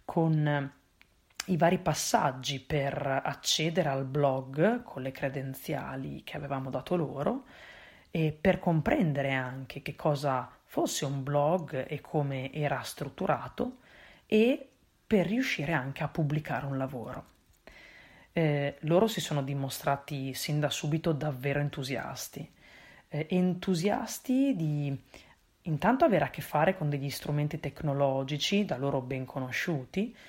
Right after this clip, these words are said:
da utilizzare all'interno del contesto scolastico, ehm, desiderosi di imparare ad utilizzare questo nuovo strumento, quale appunto il blog, e soprattutto emozionati all'idea di avere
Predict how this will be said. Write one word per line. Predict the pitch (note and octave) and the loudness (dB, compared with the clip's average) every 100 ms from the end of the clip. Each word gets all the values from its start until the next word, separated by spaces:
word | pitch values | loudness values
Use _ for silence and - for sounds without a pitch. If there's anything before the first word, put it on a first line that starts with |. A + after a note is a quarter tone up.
| - - | -20 -14
da | - D#3+ | 2 2
utilizzare | D3+ D3+ D3 B2+ D3 E3 | 2 0 0 2 2 2
all'interno | C3+ C3+ - C3+ C#3 D3 | 0 -4 -2 -2 0 -2
del | C3+ B2+ | -2 -4
contesto | D3 C3+ C3+ - C#3 | -6 -6 -6 -8 -10
scolastico, | - D3 C3+ B2 - - D#3+ B3 D4 _ _ - - - - - | -6 -2 -2 -2 -6 -10 -6 -6 -6 _ _ -20 -20 -20 -12 0
ehm, | D#3+ D#3 D#3 - | 2 4 2 -2
desiderosi | D3+ D3 F3+ D#3+ E3 G#3+ G#3+ D#3+ D#3 | -2 2 4 4 6 4 4 2 2
di | C#3 C#3 C#3 - - | 0 -2 -4 -6 -2
imparare | D3 D3 D3 E3 | 0 2 2 4
ad | D3+ | 2
utilizzare | C3+ C#3+ C#3 - D#3 C#3+ C#3 | -2 -4 -6 0 0 2 -2
questo | - - - | -6 -8 -2
nuovo | D3 C#3+ D3+ | 0 0 -2
strumento, | - - C#3+ E3 D3 C3 C3+ | -6 -6 0 2 0 -2 -4
quale | - C3 | -2 -2
appunto | C3 - C#3 C3 B2+ A#2+ B2+ - - _ | -4 -6 -6 -6 -6 -6 -8 -10 -16 _
il | D3+ C3+ | -8 -6
blog, | C3+ B2 B2+ D3 A#3 - - - - - _ | -4 -6 -4 -4 -4 -6 -20 -20 -20 -20 _
e | F#3 F3+ D#3 | 0 2 0
soprattutto | - E3 - - - G#3 - - C4 C4+ B3 - | -2 -4 -4 -4 -6 -8 -4 2 6 6 4 0
emozionati | E3 D#3 D3+ - E3+ E3 E3 D#3+ - G3 G#3+ A3+ - - - - | 2 4 2 0 0 2 2 -2 -4 0 0 -2 -10 -20 -20 -16
all'idea | - D3+ D#3+ D3+ D#3 E3 E3+ F#3 G3 F#3 | -6 -2 0 2 2 2 2 2 2 2
di | D3+ | 0
avere | C#3+ D3 C#3 D#3+ D#3+ | -2 0 0 2 0